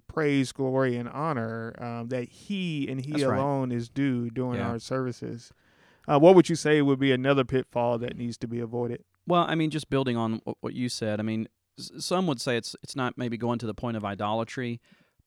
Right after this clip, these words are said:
Speaker 2: but at the end of the day, it's just a distra-, it's just a distraction.
Speaker 1: Yeah.
Speaker 2: You know, and so it's like, we're gonna talk about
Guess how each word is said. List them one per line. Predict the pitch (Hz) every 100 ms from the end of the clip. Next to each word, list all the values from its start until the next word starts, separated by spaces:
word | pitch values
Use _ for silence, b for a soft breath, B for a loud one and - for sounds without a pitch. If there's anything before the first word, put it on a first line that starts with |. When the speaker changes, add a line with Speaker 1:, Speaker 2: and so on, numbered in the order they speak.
| -
Speaker 2:
but | 139
at | 147
the | 156
end | 190 208
of | 143
the |
day, | 123 117
it's | -
just | - 143
a | 107
distra-, | 92 104 - - 117
it's | 117 -
just | 139 -
a |
distraction. | 95 101 - - 107 98 - - - -
Speaker 1:
Yeah. | 139 110 - -
Speaker 2:
You | 123
know, | 107 107 -
and | 123 127
so | - 131 123 120 -
it's | 120 -
like, | 127 117 131
we're |
gonna | 135 151 117
talk | - 151 156 160
about | 127 120 117 117 -